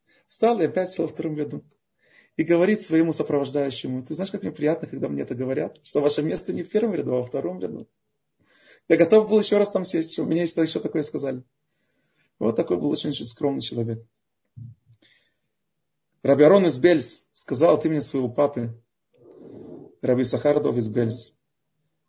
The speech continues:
он сказал, что если человек, его унижают, и он хочет ответить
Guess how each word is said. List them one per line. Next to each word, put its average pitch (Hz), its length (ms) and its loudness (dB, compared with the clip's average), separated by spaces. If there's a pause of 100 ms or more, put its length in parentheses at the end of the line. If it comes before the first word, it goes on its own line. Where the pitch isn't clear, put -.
(200)
он 123 140 0
сказал, 127 520 2
что 110 840 0 (2000)
если 175 300 6
человек, 139 680 2 (1040)
его 127 680 4
унижают, 131 680 2 (1300)
и 143 80 6
он 147 100 8
хочет 214 340 6
ответить 127 580 -2